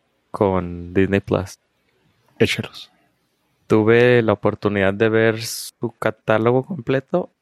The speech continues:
Speaker 1: y sí está suave, pero no sé, ahorita no sé si es porque soy flojo, como les dije, o es falta de tiempo, que no me ha dado chance de ver todo lo que tiene, pero no sé,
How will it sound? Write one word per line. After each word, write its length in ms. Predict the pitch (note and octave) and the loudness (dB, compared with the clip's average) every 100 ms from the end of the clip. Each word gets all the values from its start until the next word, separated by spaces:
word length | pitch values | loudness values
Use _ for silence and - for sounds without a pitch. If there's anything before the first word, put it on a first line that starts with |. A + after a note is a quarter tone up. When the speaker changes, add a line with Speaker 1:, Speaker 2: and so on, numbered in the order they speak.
| - | -10
Speaker 1:
y 440 | D#3 C#3 B2+ A#2+ G#2+ | -6 -4 -2 -4 -4
sí 240 | - B2 | 0 0
está 320 | B2 - D#3 | 0 -2 -2
suave, 560 | D#3+ - D#3+ F3 G3 B3 | -2 0 2 2 -2 -4
pero 460 | - B2 A2+ G2+ - _ _ - | 0 2 2 0 -6 _ _ -10
no 220 | A2+ B2 | -2 -2
sé, 560 | - C#3+ C#3+ C#3+ C3+ - | 2 2 2 -4 -16 -4
ahorita 440 | B2 A2+ B2 - D#3+ | 0 0 0 0 0
no 160 | D#3 | -2
sé 260 | - D#3+ D#3 | 0 0 0
si 720 | - E3 D#3 D#3 D3+ B2+ A2 _ _ _ _ _ _ - | -2 -4 -4 -4 -4 -6 -8 _ _ _ _ _ _ -2
es 160 | A2+ - | -2 0
porque 560 | C3 C3 C3 - G#2+ | 2 2 0 0 0
soy 160 | - G#2+ | 0 -2
flojo, 420 | B2+ B2+ F3 - - | 0 0 -2 -6 -6
como 180 | B2+ | -4
les 140 | A#2 G#2+ | -4 -6
dije, 340 | C#3 - A#3+ - | -8 -10 -12 -4
o 220 | A#2+ A2+ | 0 0
es 120 | A2 | 0
falta 260 | A#2+ A#2 C3+ | -4 0 -2
de 80 | |
tiempo, 460 | A#2+ C3 C#3 - - | 0 -2 -4 -6 -6
que 100 | - | -2
no 140 | A2 G#2 | -2 0
me 100 | A2+ | 0
ha 60 | |
dado 220 | A2+ A2+ A#2 | 0 0 -2
chance 400 | - A2 - B2 | -2 -4 -2 0
de 120 | A2 | 2
ver 180 | G#2 G#2 _ | 2 -2 _
todo 240 | - A2 B2 | 0 2 2
lo 140 | C3 | 0
que 100 | - | -4
tiene, 440 | - B2 C#3 F3 A3+ _ _ _ _ | -4 -2 -2 -6 -14 _ _ _ _
pero 280 | - A2+ G#2+ | -2 2 2
no 240 | G2+ G#2 G#2+ | 0 -2 -4
sé, 640 | - A2+ A2+ A2+ A2+ | -2 0 2 0 -2